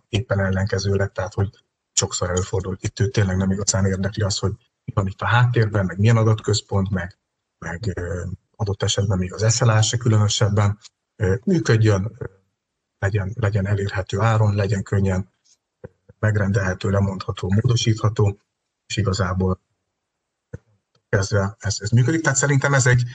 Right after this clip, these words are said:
ez egy, ö, nagy kérdés, amiben a, a hazai szolgáltatók inkább egy ilyen, egy ilyen klasszikusabb irányt képviselnek, most még, tehát, hogy egy ilyen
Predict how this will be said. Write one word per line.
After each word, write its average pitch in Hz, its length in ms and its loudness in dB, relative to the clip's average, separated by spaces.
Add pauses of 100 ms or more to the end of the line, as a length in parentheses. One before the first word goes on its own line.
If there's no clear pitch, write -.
(180)
ez 120 180 2
egy, 120 300 2
ö, 117 580 2
nagy 120 440 2
kérdés, 170 460 2
amiben 143 520 2
a, 127 240 4 (420)
a 117 140 2
hazai 113 500 2 (1500)
szolgáltatók 110 840 2
inkább 104 340 -2
egy 101 200 -2
ilyen, 98 300 0
egy - 140 -20
ilyen 98 260 -2 (340)
klasszikusabb 131 680 2
irányt 127 360 4
képviselnek, 131 760 2
most 110 260 2
még, 127 260 2
tehát, 104 340 0
hogy 101 280 0
egy 101 140 -2
ilyen 104 340 2